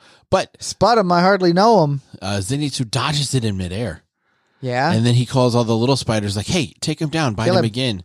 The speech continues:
Speaker 2: Kill him.
Speaker 1: <laughs> Kill him now.
Speaker 2: Kill him now.
Speaker 1: So they,
Speaker 2: Do
Speaker 1: uh,
Speaker 2: it.
Speaker 1: <laughs>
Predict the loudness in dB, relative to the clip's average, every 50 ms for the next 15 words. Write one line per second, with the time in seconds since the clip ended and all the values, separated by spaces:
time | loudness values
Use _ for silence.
0 | _ -8 -2 0 2 2 2 2 2 2 2 2 0 0 -2 -4 -6 -6 -6 -4
1 | -2 -2 -2 -4 -4 -8 -10 -10 -10 -10 -10 -10 _ _ _ _ -12 -6 -4 -4
2 | -2 0 0 0 0 0 -2 -4 -6 -8 -14 -18 -20 -20 _ _ _ _ _ _
3 | _ _ _ -8 -6 -6 -4 -4 -2 -2 -2 -2 -4 -2 -2 0 0 0 -2 -6
4 | -12 _ _ _ _ _ _ -8 -6 -4 -4 -4 -4 -6 -8 -12 _ _ _ _
5 | _ _ _ -10 -4 -2 0 2 2 2 4 2 2 0 -2 -6 -10 -12 -12 -10
6 | -10 -6 -2 0 0 0 -2 -4 -10 -10 -8 -10 -10